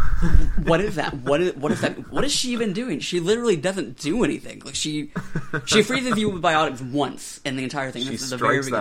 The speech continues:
Speaker 1: beginning.
Speaker 2: pose, man. That takes
Speaker 1: Yep.
Speaker 2: power to open doors and strike poses. <laughs>
Speaker 1: Yeah, like, I, like, she literally does nothing. Like, they, they, they don't even, like, there's no, like, even, like, charitable good read of, like, what she is doing. It's, like,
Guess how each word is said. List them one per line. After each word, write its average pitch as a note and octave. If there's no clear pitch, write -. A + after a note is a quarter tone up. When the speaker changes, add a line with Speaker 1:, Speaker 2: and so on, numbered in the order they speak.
Speaker 1:
beginning. F#2+
Speaker 2:
pose, G#2
man. F2+
That F#2+
takes A#2
Speaker 1:
Yep. E3
Speaker 2:
power G2+
to G2
open F#2+
doors F2+
and E2
strike F2
poses. F#2+
<laughs> C#3
Speaker 1:
Yeah, C3+
like, D3
I, E3
like, G3
she B3
literally B3+
does C#3+
nothing. -
Like, C3+
they, E3
they, E3+
they D#3+
don't F3+
even, D3+
like, C#3+
there's D3
no, F#3
like, D#3+
even, C#3+
like, A#2
charitable D#3
good C3
read B2+
of, B2
like, B2
what C3
she C#3+
is C3+
doing. C3+
It's, A#2
like, B2